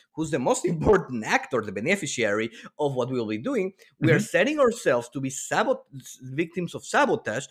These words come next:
Speaker 1: of the actors that actually should be acting as your allies.
Speaker 2: Yes. And I think that's a really important point here is that, you know, something I, I tell all my students, and I, and I think, I hope everyone listening to this will re-, will respect this point, is that there is an idea sometimes, and I've seen this with,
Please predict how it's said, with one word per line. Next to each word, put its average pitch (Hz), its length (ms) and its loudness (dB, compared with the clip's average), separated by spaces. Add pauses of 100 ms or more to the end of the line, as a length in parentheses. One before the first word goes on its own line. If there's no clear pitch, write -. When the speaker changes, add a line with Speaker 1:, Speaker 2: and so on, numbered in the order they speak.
(280)
Speaker 1:
of 135 200 0
the 135 220 -8
actors 135 500 0
that 117 220 -2
actually 151 440 -2
should 131 320 -6
be 123 240 -8
acting 120 420 -4
as 101 240 -10
your 101 180 -6 (100)
allies. - 680 -6 (100)
Speaker 2:
Yes. 113 380 -4 (280)
And 160 80 -4
I 170 60 0
think 220 120 0
that's 214 120 -4
a 147 40 -2
really 151 140 0
important 127 380 -2
point 143 260 -6
here 107 220 -4
is 101 160 -8
that, 113 280 0 (340)
you 139 100 -2
know, 113 160 2
something 151 240 -6
I, 113 220 -2
I 113 80 -2
tell 131 180 -2
all 117 220 -2
my 117 100 -2
students, 113 480 -6
and 107 100 -6
I, 104 60 -4
and 110 160 -6
I 110 60 -2
think, 139 400 -6 (320)
I 110 80 -6
hope 202 240 0
everyone 113 280 -2
listening 107 360 -6
to 107 80 -12
this 107 300 -2 (280)
will 110 240 0
re-, 101 240 -6
will 107 300 -6
respect 170 420 -4
this - 140 -10
point, 143 340 -2
is 104 140 -4
that 107 220 -2 (380)
there 143 240 0
is 180 200 -2
an 185 80 -2
idea 139 320 -2
sometimes, 110 480 -4
and 104 80 -4
I've 98 80 -6
seen 160 160 -8
this 156 120 -6
with, 107 140 -6